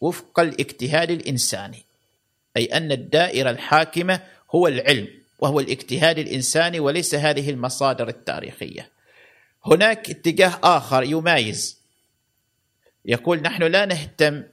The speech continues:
بالقضايا الروحية أو العرفانية أو القضايا العقدية أو القضايا التي هي لا علاقة لنا بالشأن الإنساني.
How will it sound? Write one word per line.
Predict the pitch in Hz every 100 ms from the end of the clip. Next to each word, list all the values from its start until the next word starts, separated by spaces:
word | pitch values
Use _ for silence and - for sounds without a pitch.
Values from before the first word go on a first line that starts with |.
| _ _ _ _ _ _ _ -
بالقضايا | 135 135 135 - 139 135 139 131 151 143
الروحية | 120 123 120 - 151 143 135 147 -
أو | 127 127
العرفانية | 120 120 120 - 123 117 165 143 143 139 - _ _ _ 170
أو | 196
القضايا | 175 160 139 156 151
العقدية | 139 120 131 - 120 117 151 139 139 143 - 135
أو | 135
القضايا | 131 135 123 139 143
التي | 139 135 135 135
هي | 143
لا | 143 156
علاقة | 135 143 135 135 131 131
لنا | 131 127
بالشأن | 120 - 101 117
الإنساني. | 113 - 131 - - -